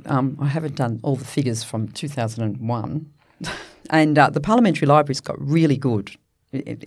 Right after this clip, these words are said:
the public can access it, really good reports on how much money over the years. So they look at the budget and they check how much money's been going. So I had a quick look, and in twenty sixteen,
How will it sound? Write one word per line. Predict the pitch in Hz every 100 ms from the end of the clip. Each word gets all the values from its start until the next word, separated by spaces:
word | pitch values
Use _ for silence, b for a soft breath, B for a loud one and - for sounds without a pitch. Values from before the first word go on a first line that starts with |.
| -
the | 143 123 -
public | - 143 -
can | 127
access | 107 - 107 110
it, |
really | 76 151 156 120
good | 127 120
reports | 117 - 113 -
on | 107 107 B B B B B B
how | 160
much | 135 117 -
money | 123 120
over | 117 117
the | 120
years. | 117 117 107 113
So | 123
they | 120
look | 120 120
at | 117
the |
budget | 117 117 113 -
and | -
they | 117
check | - - 92
how | -
much | - - -
money's | - 117 117
been | - 139
going. | 113 117 -
So | - 123
I | 127
had | 151
a | 147
quick | - 165 -
look, | 147 143
and | 131
in | 123
twenty | 123 165 135
sixteen, | - 143 - - 139 131 131 135 135